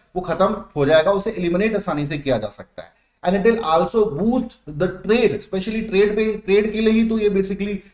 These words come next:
इसकी शुरुआत हो रही है, इससे trade connectivity ज्यादा से ज्यादा बढ़ेगी। Alright, now further talk about the economy of the South Asia।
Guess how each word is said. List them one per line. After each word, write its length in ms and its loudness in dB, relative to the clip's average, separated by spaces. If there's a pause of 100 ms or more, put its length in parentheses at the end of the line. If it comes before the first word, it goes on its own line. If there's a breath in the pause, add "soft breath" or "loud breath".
इसकी 220 -6
शुरुआत 440 2
हो 100 4
रही 220 2
है, 80 0
इससे 160 -4
trade 500 -2 (120)
connectivity 560 -2
ज्यादा 260 2
से 120 -10
ज्यादा 240 2
बढ़ेगी। 560 -6
Alright, 220 2 (580 soft breath)
now 200 8
further 260 4
talk 180 6
about 360 6 (680 loud breath)
the 60 6 (320)
economy 500 6
of 240 8
the 60 4 (100)
South 220 4
Asia। 300 -6